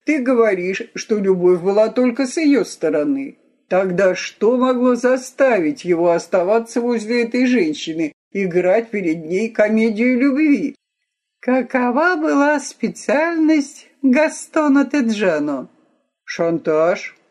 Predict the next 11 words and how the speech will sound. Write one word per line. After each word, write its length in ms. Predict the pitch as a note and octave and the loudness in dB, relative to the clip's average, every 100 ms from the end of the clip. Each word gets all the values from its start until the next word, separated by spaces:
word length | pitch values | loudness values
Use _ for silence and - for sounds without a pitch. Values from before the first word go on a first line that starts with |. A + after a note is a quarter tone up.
| - | -6
И 120 | G#3+ | -4
что? 640 | F#3+ - F3+ D#3+ F#3 B3 - _ _ _ _ - | -4 -2 0 0 -2 -4 -12 _ _ _ _ -6
А 180 | C4 C#4+ | -4 -4
то, 640 | - G4 G#4 C4+ D#3 D3+ | -4 -2 0 -2 -2 -8
что 260 | C#3+ - C#4 | -10 -2 2
его 260 | C#4 B3+ | 4 4
лучшей 680 | C4 B3+ C4+ A#3+ - - E3+ | 4 4 4 2 0 -2 0
воспитательницей 1300 | F3 F3 - G#3+ - F3+ F3 F3 B3+ B3+ C#4 - E4 | 0 -4 -4 -4 -2 -2 -2 0 2 2 2 0 0
была 380 | C#4+ E4 D#4+ D#4+ | 0 2 2 2
жена 340 | D4 D#4+ E4 D4+ | 2 2 2 2
Гастона. 800 | F#3+ F#3 - - E3+ E3 D#3 | 0 -2 -4 -6 -4 -2 -4